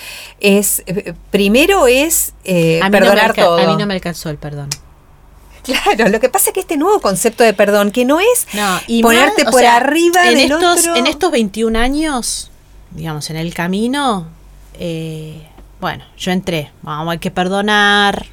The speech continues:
Speaker 2: hay que
Speaker 1: Ujú.
Speaker 2: reconciliar por los chicos, perdonemos,
Speaker 1: Claro.
Speaker 2: perdonemos. Pero en, en el, en el mismo momento en que yo perdonaba, venía un ataque más, más fuerte. Eh,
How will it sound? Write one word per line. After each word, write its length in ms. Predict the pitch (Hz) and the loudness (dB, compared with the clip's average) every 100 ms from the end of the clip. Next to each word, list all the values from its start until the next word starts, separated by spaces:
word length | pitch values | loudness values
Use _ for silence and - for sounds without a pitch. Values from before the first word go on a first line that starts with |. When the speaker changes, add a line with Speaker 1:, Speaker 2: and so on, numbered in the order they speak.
| 196 | 0
Speaker 2:
hay 120 | 170 | 0
que 80 | 190 | 0
Speaker 1:
Ujú. 60 | 170 | -2
Speaker 2:
reconciliar 680 | 170 175 170 - 180 180 160 | 0 0 0 0 2 0 0
por 140 | 185 | -2
los 200 | 185 180 | -2 -4
chicos, 560 | - 196 190 185 - 180 | -4 0 0 -2 -4 -4
perdonemos, 720 | 180 160 170 190 185 185 185 190 | -4 -2 0 2 2 2 0 -2
Speaker 1:
Claro. 100 | 202 | -4
Speaker 2:
perdonemos. 500 | 165 156 143 139 139 - | -6 -6 -8 -10 -12 -6
Pero 280 | 170 175 - | -2 -2 -2
en, 160 | 196 202 - | -4 -4 -4
en 200 | 202 208 | -2 -2
el, 200 | 208 196 - | -2 -4 -4
en 160 | 214 | 0
el 120 | 233 | 0
mismo 300 | 262 453 453 320 | 2 2 2 0
momento 360 | 202 170 170 | 0 -2 -4
en 80 | 165 | -6
que 80 | 170 | -6
yo 300 | 170 226 226 - - | -4 -2 -4 -8 0
perdonaba, 720 | 202 190 208 220 294 359 349 | 2 2 0 2 4 4 2
venía 500 | 190 190 220 262 302 - - - - | 0 0 -2 -2 -4 -10 -20 -20 -8
un 220 | 202 208 | -4 -2
ataque 460 | 196 170 156 160 156 | -2 -2 -4 -6 -10
más, 540 | 156 135 - - - - _ - - - | -10 -10 -10 -12 -14 -20 _ -20 -20 -14
más 140 | 151 147 | -12 -10
fuerte. 480 | - 123 - 143 156 - - - - - - - - | -10 -12 -16 -20 -20 -20 -20 -20 -20 -20 -20 -20 -20
Eh, 100 | - | -18